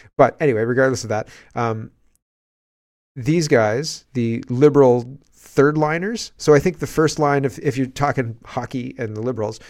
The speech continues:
the first line of the Liberals is, like, Trudeau and Freeland. The second line of the Liberals is Karina Gould. It used to be, like, Anthony Housefather and Omar Alghabra, but not anymore, <laughs> right? I wonder why. Those two have had a falling out.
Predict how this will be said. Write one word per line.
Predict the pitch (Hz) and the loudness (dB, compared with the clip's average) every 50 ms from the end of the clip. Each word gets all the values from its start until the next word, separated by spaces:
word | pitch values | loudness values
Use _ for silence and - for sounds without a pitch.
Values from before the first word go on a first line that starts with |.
| - - - _ - | -20 -20 -18 _ -12
the | 117 | -8
first | - - 143 135 - | -4 -2 -2 0 2
line | 143 131 127 127 | 2 2 2 2
of | 120 | 0
the | 120 | 0
Liberals | 120 120 117 107 113 110 107 107 92 - | 0 0 0 2 2 0 0 0 -2 -6
is, | - 131 117 104 92 110 | -8 -6 -8 -6 -4 -4
like, | 110 104 104 98 - - _ _ _ _ | -2 -2 -2 -4 -8 -12 _ _ _ _
Trudeau | - - - 147 131 123 117 110 | -10 -4 -2 0 2 4 2 2
and | 104 101 | 0 -2
Freeland. | - - - 139 135 135 135 131 123 120 - - | -4 -4 -2 0 0 0 0 -2 -4 -10 -14 -12
The | 117 | -8
second | - - 127 117 - 120 | -4 -4 -4 -4 -4 -4
line | 120 117 117 113 | -4 -4 -4 -4
of | 117 110 | -6 -4
the | 107 | -2
Liberals | 113 113 110 104 107 107 98 101 | 0 0 0 0 -2 -4 -4 -6
is | 101 - - - _ _ _ _ _ _ | -10 -14 -16 -20 _ _ _ _ _ _
Karina | - - - 120 123 123 120 | -16 -12 -8 -8 -6 -6 -8
Gould. | 113 110 123 131 147 160 165 165 - - | -8 -6 -4 -2 -2 -2 -2 -4 -4 -4
It | 139 139 | -2 0
used | 147 160 156 - | 0 0 -2 -2
to | 151 | -2
be, | 147 135 127 | 0 0 2
like, | 120 113 113 - | 0 0 -2 -4
Anthony | - 120 113 - 120 113 104 | -8 -8 -8 -8 -8 -8 -4
Housefather | 110 120 120 - - - 123 120 120 117 120 117 110 - - - - _ - | -4 -4 -4 -6 -6 -4 -4 -2 -2 -2 -2 -2 -4 -6 -10 -20 -20 _ -10
and | - 113 107 - | -10 -10 -8 -4
Omar | 131 120 113 110 101 104 - | -2 -2 -2 -2 -2 -4 -2
Alghabra, | 120 135 139 139 135 143 135 139 135 - _ _ | -2 0 0 2 2 2 2 0 -2 -4 _ _
but | - 110 98 - _ _ _ _ _ _ _ _ _ - | -4 -4 -4 -6 _ _ _ _ _ _ _ _ _ -10
not | 113 107 110 117 | -6 -4 -4 -4
anymore, | 127 117 113 113 123 131 135 147 151 _ | -6 -8 -6 -6 -4 -6 -6 -8 -12 _
<laughs> | _ - | _ -18
right? | - - 220 165 180 | -12 -10 -10 -10 -10
I | - 113 | -10 -8
wonder | 107 113 107 107 107 | -8 -8 -8 -8 -6
why. | 104 107 104 104 113 123 120 - _ _ _ _ _ _ _ _ - | -4 -2 -2 -2 -4 -6 -10 -12 _ _ _ _ _ _ _ _ 4
Those | 135 135 131 | 6 6 6
two | - - 127 | 4 2 -2
have | 113 - | -2 0
had | 120 113 110 | 0 -2 -2
a | |
falling | 110 - 107 104 110 110 110 110 | -2 -2 -2 -4 -4 -4 -6 -8
out. | 113 - | -8 -8